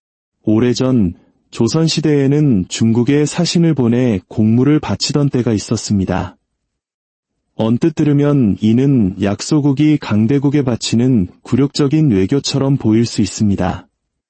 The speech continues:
하지만 과연 조선의 왕과 신하들은 이 일을 마냥 싫어했을까요?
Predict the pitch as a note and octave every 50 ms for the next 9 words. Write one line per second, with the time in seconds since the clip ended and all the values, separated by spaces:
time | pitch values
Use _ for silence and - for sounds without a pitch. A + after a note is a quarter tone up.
0 | _ _ _ _ _ _ _ _ _ _ _ _ _ - F3+ D#3+ - F3+ F3 F3
1 | F3 F3 E3 C#3+ - - A2+ A2+ B2 C3+ C#3+ D3+ D3 C3+ - B2 A#2 A2+ - C#3
2 | C3+ C#3+ D3 D3 C3+ G#2+ G2 G2 G#2 A2 A2 C3+ C3+ C#3 C3+ - - D3 C#3+ C#3
3 | A#2+ B2 A#2 A#2+ B2 B2 A2 F#2 - - _ _ _ _ _ _ _ _ _ -
4 | A2+ A2 A2 A2 A2+ B2+ C3+ C#3+ C#3 A2 F#2+ F#2 F#2+ G2+ A2 B2 C3 C#3 C3+ -
5 | - F3 F3 E3 D#3+ D3 - - B2+ A2+ - - F#2+ F#2 F#2 G2 A#2+ D3+ -